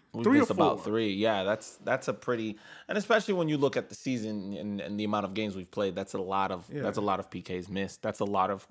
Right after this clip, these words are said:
Speaker 1: goals that could have been scored.
Speaker 2: Yeah.
Speaker 1: But, you know, I mean, I, I feel like every once in a while you get one of those years where most of the goalies you go up against for some reason get lucky, or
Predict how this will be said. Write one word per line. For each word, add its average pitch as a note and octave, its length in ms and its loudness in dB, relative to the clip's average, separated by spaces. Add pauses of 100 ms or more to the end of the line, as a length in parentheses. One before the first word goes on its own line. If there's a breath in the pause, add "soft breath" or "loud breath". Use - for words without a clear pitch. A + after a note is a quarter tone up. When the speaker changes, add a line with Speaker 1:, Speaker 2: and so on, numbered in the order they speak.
(120)
Speaker 1:
goals G2+ 400 2
that G2 160 -4
could F#2+ 120 -2
have F2+ 100 -4
been F2 120 -6
scored. G#2+ 400 0
Speaker 2:
Yeah. A2 140 -4 (1120 loud breath)
Speaker 1:
But, C3+ 480 4
you B2 120 0
know, F#2+ 220 -2 (460 loud breath)
I C3+ 100 6
mean, D3+ 220 4
I, D#3 160 6
I F3 80 4
feel A3+ 160 6
like E3+ 180 6
every C#3+ 180 6
once C3 260 2
in B2 60 4
a A2 60 4
while A2 320 6
you G#2 160 0
get G#2 380 2
one G#2+ 160 4
of G2 80 2
those G2 260 0
years G2 360 0
where F#2 460 2 (1400 soft breath)
most G#2 360 2
of F2+ 40 -12
the F#2 80 -6
goalies F2+ 380 -2
you E2+ 80 -10
go F2 200 -2
up F2 140 -6
against F2 260 -8
for - 120 -14
some F2 200 -6
reason F2 220 -8
get E2 160 -6
lucky, E2 480 -6 (100)
or E2+ 500 -2